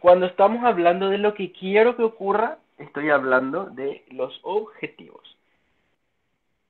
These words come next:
¿Qué son los objetivos entonces? Los objetivos son justamente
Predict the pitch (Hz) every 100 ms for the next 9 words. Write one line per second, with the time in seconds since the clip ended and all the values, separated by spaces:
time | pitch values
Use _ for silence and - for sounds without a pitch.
0 | _ _ _ _ 196 233 254 254 269 262
1 | 247 196 202 202 220 226 139 127 123 131
2 | 139 143 127 151 170 165 156 151 165 131
3 | 127 139 165